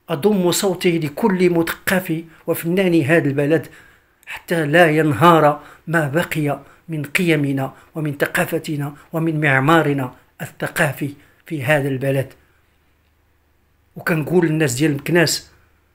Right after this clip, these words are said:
كنقول لهم برافو عليكم وكوراج وتبارك الله عليكم وتحية نضالية انكم توقفوا في وجه هذاك المد ديال سماسرة العقار،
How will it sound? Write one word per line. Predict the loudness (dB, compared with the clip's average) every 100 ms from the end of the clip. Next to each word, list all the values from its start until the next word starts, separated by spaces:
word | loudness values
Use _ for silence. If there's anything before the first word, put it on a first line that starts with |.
| _ _ -16
كنقول | -8 2 2 4
لهم | 0 -2 -4 -10 _ _ _ _ _ _ _ _ _ _ _ _ _ _ _ _ _
برافو | 0 0 2
عليكم | 0 -2 -6 -6 -4
وكوراج | 0 4 6 4 0 -8 _ _ _
وتبارك | -14 -6 -4 -4
الله | 4 6
عليكم | 6 0 -2 -2
وتحية | -2 -2 0
نضالية | 2 4 6 6 2 -2 -10 -8
انكم | -2 -2 -2 -2
توقفوا | 2 2 4 4
في | 4
وجه | 0 2 0
هذاك | 0 0
المد | 4 4 4 -2 -16 -20 -12
ديال | -4 -2 -4 -8 _
سماسرة | -8 0 4 4 4 0 -2
العقار، | -6 -4 -4 -6